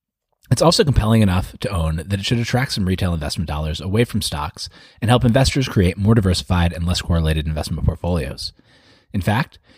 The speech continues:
using Masterworks data, Citi found that art has a minuscule zero point zero one correlation factor with the S and P. Blue chip art should be an aesthetically pleasing part of most diversified long-term investment portfolios. And indeed,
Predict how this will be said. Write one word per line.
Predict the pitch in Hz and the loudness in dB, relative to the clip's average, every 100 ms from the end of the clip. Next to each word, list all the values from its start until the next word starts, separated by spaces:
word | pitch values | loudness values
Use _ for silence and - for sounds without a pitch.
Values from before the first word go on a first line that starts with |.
| _ - | _ 0
using | 127 156 | 2 4
Masterworks | 117 110 - 107 101 - | 4 2 2 0 0 -2
data, | 87 80 76 107 - - _ | -6 -4 -6 -8 -14 -20 _
Citi | - - 143 165 | -4 2 2 4
found | 110 98 98 | 4 4 2
that | 101 95 - | -2 -6 -2
art | 107 123 | -2 -2
has | - 107 | -2 -2
a | 92 | 0
minuscule | 98 117 127 - 135 127 110 | 2 2 2 2 2 2 0
zero | 95 131 156 | 0 2 2
point | 156 113 107 107 | 2 2 2 0
zero | 90 98 117 | 0 4 4
one | 110 85 95 95 82 | 4 2 0 0 -2
correlation | - 107 104 90 87 78 | -4 0 0 0 -2 -6
factor | 78 76 - 78 | -6 -8 -8 -10
with | 78 | -6
the | 78 | -6
S | 78 | -6
and | 78 | -2
P. | - 104 - _ _ _ _ _ _ _ _ _ _ - | -2 -2 -8 _ _ _ _ _ _ _ _ _ _ 0
Blue | 147 | 2
chip | - 233 - | 4 2 2
art | 110 - | 2 -2
should | - - 139 | -2 2 2
be | 117 98 104 | 4 2 0
an | 90 | -4
aesthetically | - 107 117 131 117 | -4 -2 -2 0 0
pleasing | 107 98 101 | 2 2 4
part | - 80 82 - | 2 0 -4 -8
of | 95 | -2
most | 95 92 - | 0 0 -2
diversified | 85 113 123 - 117 117 107 | 0 0 0 0 2 2 0
long-term | 92 98 101 95 | 0 2 2 2
investment | 87 85 - 87 | 2 -2 -4 -2
portfolios. | 87 - 85 73 - - - - _ | -2 0 -2 -2 -6 -10 -12 -14 _
And | 104 90 | -2 0
indeed, | 87 131 | 2 0